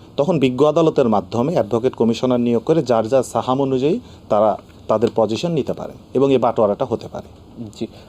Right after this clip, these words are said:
Speaker 2: আপনি, আহ, বাটোয়ারা মামলার কথা বললেন। আমাদের দর্শকদের উদ্দেশ্যে খুব সংক্ষিপ্তভাবে যে বাটোয়ারা মামলার করার প্রক্রিয়া এবং এই মামলাটি, আহ, কত, নিষ্পত্তি হতে কত সময় প্রয়োজন, এই বিষয়গুলো একটু যদি বলতেন।
Speaker 1: আচ্ছা, বাটোয়ারা মামলাটা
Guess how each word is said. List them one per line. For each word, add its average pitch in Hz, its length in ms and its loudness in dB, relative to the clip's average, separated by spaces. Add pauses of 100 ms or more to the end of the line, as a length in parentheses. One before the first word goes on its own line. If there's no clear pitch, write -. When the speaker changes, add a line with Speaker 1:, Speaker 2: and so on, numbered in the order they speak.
Speaker 2:
আপনি, 139 380 2
আহ, 113 240 2
বাটোয়ারা 113 400 2
মামলার 107 320 2
কথা 101 260 -4
বললেন। 127 460 -2
আমাদের 135 240 0
দর্শকদের 143 420 2
উদ্দেশ্যে 139 320 -2
খুব 143 140 -4
সংক্ষিপ্তভাবে 139 840 -2
যে 113 140 0
বাটোয়ারা 143 440 4
মামলার 139 360 4 (440)
করার 123 300 6 (100)
প্রক্রিয়া 120 560 4
এবং 110 360 -2
এই 107 60 0
মামলাটি, 110 640 0 (320)
আহ, 101 420 4
কত, 117 200 2
নিষ্পত্তি 180 560 0
হতে 151 260 -2
কত 127 160 0
সময় 117 320 0
প্রয়োজন, 101 580 0
এই 107 100 -6
বিষয়গুলো 98 440 -6
একটু - 300 -12
যদি - 140 -10
বলতেন। - 240 -12 (320)
Speaker 1:
আচ্ছা, - 280 -16 (200)
বাটোয়ারা 113 520 2
মামলাটা 143 640 0